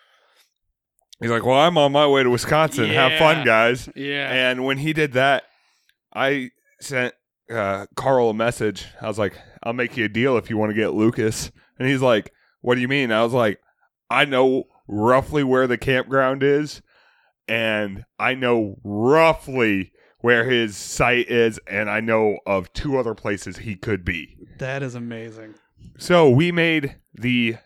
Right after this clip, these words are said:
Speaker 1: two and a half hour trip up there last night.
Speaker 2: In the Colorado, even.
Speaker 1: In the Colorado.
Speaker 2: God. Is it smoking yet?
Speaker 1: No, it, it's,
Speaker 2: It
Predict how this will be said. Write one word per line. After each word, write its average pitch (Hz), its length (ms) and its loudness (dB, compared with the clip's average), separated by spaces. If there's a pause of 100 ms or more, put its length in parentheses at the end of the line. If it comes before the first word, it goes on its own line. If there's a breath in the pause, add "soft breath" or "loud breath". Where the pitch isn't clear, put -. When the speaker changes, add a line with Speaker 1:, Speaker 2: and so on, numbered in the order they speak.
(340)
Speaker 1:
two 185 320 2
and 165 80 0
a 156 40 -2
half 147 380 -2
hour 139 400 0
trip 131 440 -4
up 123 260 -2
there 104 240 2
last 98 400 -2
night. 95 360 -2
Speaker 2:
In 175 200 -4
the 175 80 -4
Colorado, 135 720 -4
even. 120 160 -2
Speaker 1:
In 165 160 0
the 180 100 0
Colorado. 117 760 4
Speaker 2:
God. 120 340 -2 (500 loud breath)
Is 143 140 -14
it 135 100 -16
smoking 170 520 -6
yet? 214 400 -6 (640 loud breath)
Speaker 1:
No, 139 340 2
it, 160 240 0
it's, 107 180 -12
Speaker 2:
It - 60 -16